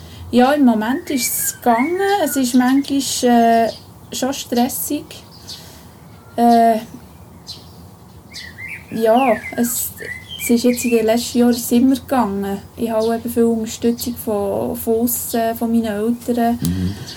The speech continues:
Speaker 1: Ohne Unterstützung würde ich es auch nicht schaffen,
Speaker 2: Mhm.
Speaker 1: denke ich.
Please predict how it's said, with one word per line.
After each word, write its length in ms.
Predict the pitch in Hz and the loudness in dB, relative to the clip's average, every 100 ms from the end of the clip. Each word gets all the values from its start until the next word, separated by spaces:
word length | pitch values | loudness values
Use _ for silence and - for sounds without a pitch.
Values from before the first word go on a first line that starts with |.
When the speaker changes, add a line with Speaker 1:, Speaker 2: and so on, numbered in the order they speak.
| - - - - - - | -18 -18 -20 -20 -20 0
Speaker 1:
Ohne 280 | 262 285 285 | 4 6 6
Unterstützung 520 | 254 240 254 240 262 | 4 4 2 0 0
würde 120 | 240 | 0
ich 60 | 233 | 0
es 100 | 233 | 0
auch 200 | 226 220 | 0 2
nicht 220 | 214 214 | -2 -2
schaffen, 640 | - 190 185 - 202 196 - 98 | -4 -4 -6 -6 -2 0 2 0
Speaker 2:
Mhm. 100 | 113 | 0
Speaker 1:
denke 440 | 208 196 - - | -4 -6 -8 -10
ich. 220 | 95 - | -10 -12